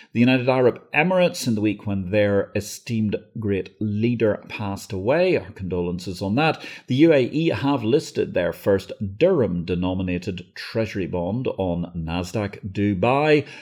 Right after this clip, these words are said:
while China's newest commodity exchange, the Guangzhou Futures Exchange,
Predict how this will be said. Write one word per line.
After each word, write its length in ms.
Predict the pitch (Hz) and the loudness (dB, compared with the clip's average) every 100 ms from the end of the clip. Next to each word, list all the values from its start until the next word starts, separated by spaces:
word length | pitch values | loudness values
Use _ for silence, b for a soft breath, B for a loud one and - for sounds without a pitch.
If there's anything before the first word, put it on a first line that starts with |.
| B | B
while 760 | - 110 175 170 101 85 73 - | 0 2 4 4 2 2 0 -8
China's 720 | - - 120 135 107 - - - | -12 -8 -2 0 -2 -6 -14 -8
newest 640 | 95 90 131 156 - - - | -4 0 2 0 -6 -16 -14
commodity 640 | - 127 117 104 113 92 | -6 -2 -4 -4 -8 -8
exchange, 640 | - - 95 90 120 - | -8 -8 -6 -4 -6 -6
the 100 | 92 | -6
Guangzhou 800 | 85 85 95 120 117 107 107 87 | -4 -4 -2 2 0 0 -4 -6
Futures 920 | 82 - - 214 196 - - 117 95 98 | -8 -14 -6 -4 -4 -4 0 0 0 -4
Exchange, 720 | - - 117 110 110 104 | -6 -2 2 4 2 -2